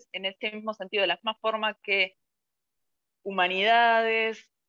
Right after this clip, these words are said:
tiene un trabajo muy grande por la reconstrucción de la memoria, estamos en una ciudad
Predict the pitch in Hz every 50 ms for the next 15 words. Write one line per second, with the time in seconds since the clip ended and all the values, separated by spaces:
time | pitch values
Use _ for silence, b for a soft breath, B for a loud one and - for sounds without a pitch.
0 | _ _ - 226 214 214 214 202 - 190 190 196 - - 202 202 208 208 208 233
1 | 233 233 226 220 202 190 - 185 180 180 185 185 180 185 - - 190 196 - -
2 | 233 233 226 214 202 190 190 208 220 240 240 233 233 233 226 226 - - - -
3 | - 277 285 285 262 - 220 208 208 220 214 208 - - 185 185 190 208 220 220
4 | 233 233